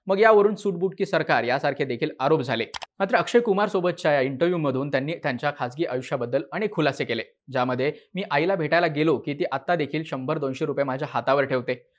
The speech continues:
ममता बॅनर्जी माझ्या कितीही मोठ्या विरोधक असल्या तरी त्या माझ्यासाठी बंगाली मिठाई आणि कुर्ता पाठवतात. पंतप्रधान मोदी मीम सुद्धा बघतात." अशा अनेक गोष्टींबद्दल पंतप्रधान मोदी यांनी या मुलाखतीत बोलले होते. मोदी रिटायरमेंट नंतर काय करणार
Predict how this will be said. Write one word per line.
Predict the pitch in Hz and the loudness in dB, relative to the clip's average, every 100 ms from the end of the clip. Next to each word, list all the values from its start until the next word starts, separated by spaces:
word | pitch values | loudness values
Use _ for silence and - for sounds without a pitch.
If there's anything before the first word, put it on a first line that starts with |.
| - 180 | -4 0
ममता | 208 226 | 4 4
बॅनर्जी | 208 196 196 | 6 2 2
माझ्या | 180 175 | 0 -2
कितीही | 170 160 170 | -4 -2 -2
मोठ्या | 170 147 156 | -2 -2 -2
विरोधक | 127 135 151 170 | -2 0 2 2
असल्या | 143 143 135 - _ | 0 0 -2 -2 _
तरी | 156 175 | -2 0
त्या | 185 | 0
माझ्यासाठी | 160 131 147 143 156 | 0 -2 -2 -2 -2
बंगाली | 131 127 143 160 | -4 -2 0 0
मिठाई | 135 170 139 - _ | 0 0 0 -2 _
आणि | - | -6
कुर्ता | 160 - 107 143 | -6 -6 -2 0
पाठवतात. | 139 127 120 127 - _ _ - | 0 -2 -2 -2 -4 _ _ -4
पंतप्रधान | 202 165 220 214 | 0 2 4 2
मोदी | 190 190 135 | 2 2 0
मीम | 120 147 190 | -2 -2 -2
सुद्धा | 190 156 156 | -2 0 0
बघतात." | 131 - 107 - - | 0 -2 -6 -8 -16
अशा | 120 - - | -2 -2 -2
अनेक | 143 160 | -6 -4
गोष्टींबद्दल | 131 - 185 180 143 135 160 | -4 -2 -4 -2 0 0 -2
पंतप्रधान | 139 131 143 143 | -4 -4 -4 -4
मोदी | 131 135 151 117 | -2 -2 -2 -2
यांनी | 123 139 | -4 -4
या | 147 | -4
मुलाखतीत | 127 143 - 151 151 | -2 -2 -2 -4 -4
बोलले | 131 139 | -2 4
होते. | 151 - - _ _ _ - | 4 2 -6 _ _ _ -8
मोदी | 123 139 | -2 0
रिटायरमेंट | 127 135 135 143 | 0 0 0 -2
नंतर | 139 139 151 | -4 -4 -2
काय | 180 185 | 2 2
करणार | 190 160 165 | 2 2 0